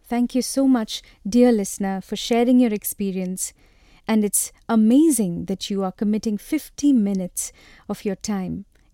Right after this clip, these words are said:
every day, I presume, to this mantra. Now, of course, not all of us can start off by committing so much time to a meditation practice or listening to or chanting mantras. But we can all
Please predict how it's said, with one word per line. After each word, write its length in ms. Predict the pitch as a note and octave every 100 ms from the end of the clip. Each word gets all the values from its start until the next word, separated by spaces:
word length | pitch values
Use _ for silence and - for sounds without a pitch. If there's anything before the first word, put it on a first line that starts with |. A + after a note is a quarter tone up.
| -
every 260 | G#3+ A3+
day, 360 | F#3+ F#3 - G3+ _ _ _ -
I 100 | F#3
presume, 500 | G#3+ F#3+ F#3 E3 - _
to 100 | - G3+
this 260 | G3 -
mantra. 380 | F#3 E3+ - - - - - _ _ _ _ _ _ _ -
Now, 160 | A#3+
of 120 | B3 -
course, 260 | D4 C#4+
not 160 | B3+ A#3+
all 200 | - C4
of 100 | C#4+
us 380 | B3 A3+ A3 - - _ _ _
can 360 | B3 A3+ A3 G#3+
start 440 | - C4+ C4 B3+
off 400 | A3 G#3 - - _ -
by 380 | G#3+ G3 F#3+ - _ - - -
committing 420 | A#3+ A#3+ A3+ G#3+
so 240 | - D4+
much 300 | D4+ B3+ -
time 280 | G3+ F#3 F3
to 160 | - G3
a 100 | F3+
meditation 720 | F#3+ F#3+ F#3+ - G#3+ G#3+ G3+
practice 580 | - F3 - F3 E3 - - _
or 120 | G#3 G#3+
listening 440 | A3 B3 B3 A#3
to 200 | A#3 G#3+
or 60 | F#3+
chanting 500 | - G#3 G3 G#3 F#3+
mantras. 580 | E3 D#3+ - G3+ - - _ _ -
But 160 | D#4
we 100 | D#4+
can 220 | D4+ C4+ -
all 440 | C#4 C#4 A3+ F3